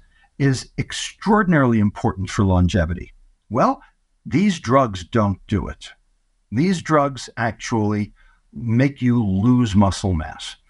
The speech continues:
This is not necessarily a good thing. So there's a little robbing Peter to pay Paul here. You can't dissociate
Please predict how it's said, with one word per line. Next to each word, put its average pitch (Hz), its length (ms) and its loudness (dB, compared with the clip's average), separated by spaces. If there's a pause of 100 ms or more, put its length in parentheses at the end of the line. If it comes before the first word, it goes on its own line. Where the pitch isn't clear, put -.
(200)
This 339 240 0
is 208 400 -2
not 110 540 2
necessarily 98 920 0
a 90 60 0
good 87 300 -4
thing. - 320 -8 (500)
So 170 140 0
there's 156 180 0
a 202 60 -2
little 165 360 0
robbing 127 520 2
Peter 110 320 2
to 90 100 -2
pay 101 240 0
Paul 90 440 -2
here. - 300 -8 (640)
You 120 160 -4
can't 196 560 2 (520)
dissociate 120 880 -2